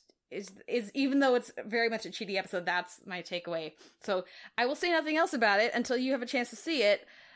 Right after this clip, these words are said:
Uh, and I, oh man, this is tough,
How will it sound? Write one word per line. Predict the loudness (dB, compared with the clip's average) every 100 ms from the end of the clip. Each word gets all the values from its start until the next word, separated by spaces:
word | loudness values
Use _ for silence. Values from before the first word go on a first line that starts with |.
| _
Uh, | 0 2 2 2 2
and | 0 4
I, | 2 2
oh | -4 -4
man, | -2 0 0 -2
this | -4
is | -6 -10
tough, | -2 2 2 0 -14